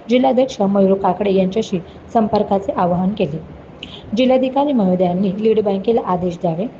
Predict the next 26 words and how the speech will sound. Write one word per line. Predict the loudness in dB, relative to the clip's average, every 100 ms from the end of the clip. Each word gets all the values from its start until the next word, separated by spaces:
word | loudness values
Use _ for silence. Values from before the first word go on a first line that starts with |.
| -20 -20 -20 -20 0
समाज | 2 2 2
कल्याण | -2 0 -2 -2 -2
विभागामार्फत | 2 4 4 2 0 -2 -2 0 -4 -4 -12
स्वयंरोजगारासाठी | -2 0 2 2 2 2 0 -4 -4 -6 -16 -4
अठरा | -2 0 -2
ते | 0 -6 -6 -20 -20 -20 -20 -6 0
पन्नास | 2 0 -2 0
या | 2
वयोगटातील | 4 4 2 0 -2 -2
दिव्यांगांसाठी | 0 0 0 -2 -4 -4 0
बीज | 0 0
भांडवल | 0 0 0 0
योजना | -2 -2 -6 -10 -18 -6
शासनाने | -2 0 0 0 -2
सुरू | -2 -2 -2
केली, | -4 -2
परंतु | 0 0 0 -2 -2 -8 -4
प्रत्यक्षात | -2 -2 -2 -2 0
बँकांची | 0 0 -2 -4 -2
उदासीनता | -2 0 0 0 0 0 -2
असल्याने | -4 -2 0 0 -4 -12 -20 -6 0
यांचा | 2 2 0 -4 -2
दिव्यांगांनी | 0 2 2 2 0 0 0
लाभ | 0 0 0
मिळत | 0 -2 -2
नाही, | -6 -4